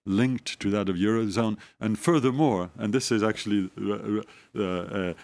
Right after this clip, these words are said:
the rather, uh, uh, paradoxical, uh, element,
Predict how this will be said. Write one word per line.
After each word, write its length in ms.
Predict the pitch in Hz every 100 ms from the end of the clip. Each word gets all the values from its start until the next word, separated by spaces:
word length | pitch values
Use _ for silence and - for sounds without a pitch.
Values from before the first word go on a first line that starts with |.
| _
the 140 | 90 101
rather, 600 | 113 117 104 98 95 104
uh, 720 | 104 92 87 - - - 95
uh, 40 |
paradoxical, 920 | - 131 110 147 - 110 - 87 85 -
uh, 240 | 110 95 120
element, 540 | 117 98 87 90